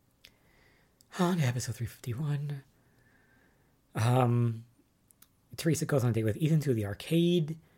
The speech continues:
kind of place, a Midway, it almost seems like, and they have fun. They buy matching, they get matching bears in their little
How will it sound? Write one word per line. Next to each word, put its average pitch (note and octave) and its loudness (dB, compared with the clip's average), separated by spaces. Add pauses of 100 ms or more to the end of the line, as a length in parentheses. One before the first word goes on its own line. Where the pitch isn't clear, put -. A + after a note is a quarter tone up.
(200)
kind E3 0
of - 0
place, E3 2
a C#3+ -4
Midway, C#3+ 0
it D3+ -2
almost C#3+ -4
seems C#3 -2
like, C#3 -2 (380)
and G#3+ -2
they G#3 -2
have G3 -2
fun. A#2+ 0
They B2 0
buy B2 -4
matching, A#2 -6
they A2+ -6
get D3 -8
matching C#3 -8
bears A2 -2
in A#2+ -2
their A#2+ 0
little A#2 -6